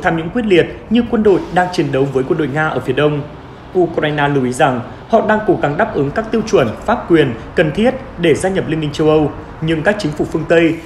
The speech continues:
bao gồm cả Mỹ, cho rằng họ vẫn làm chưa đủ. Đây là nguyên nhân gây căng thẳng ngày càng gay gắt giữa Kiev và một số nước ủng hộ nước này mạnh mẽ nhất, gây ra mối nguy hiểm thường trực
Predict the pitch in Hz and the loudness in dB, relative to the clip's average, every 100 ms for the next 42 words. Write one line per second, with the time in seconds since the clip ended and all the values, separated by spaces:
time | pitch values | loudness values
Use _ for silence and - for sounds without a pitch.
0 | - 220 226 180 135 151 113 139 180 - | -2 0 4 2 2 2 2 2 0 -2
1 | 147 139 131 120 - - - 202 220 233 | 2 2 0 -4 -12 -6 0 2 2 2
2 | 147 214 190 147 98 - - - - 165 | 2 4 6 6 4 -4 -14 -18 -12 -4
3 | 175 156 139 180 180 165 180 - 214 214 | 0 2 2 0 0 0 0 0 -2 0
4 | 156 110 131 139 117 147 156 214 - - | -2 -2 -2 -2 0 0 2 0 -2 -10
5 | 139 196 - 190 170 226 - - 185 175 | 2 2 4 2 4 2 -4 -2 0 0
6 | - 160 226 226 123 139 175 208 147 113 | 0 0 0 0 0 0 0 -2 -2 -2
7 | 123 131 123 160 214 - - - 165 160 | -4 -4 -2 -2 -2 -6 -16 -4 0 2
8 | 160 147 139 202 190 170 107 185 143 - | 2 0 0 0 2 0 0 -2 0 2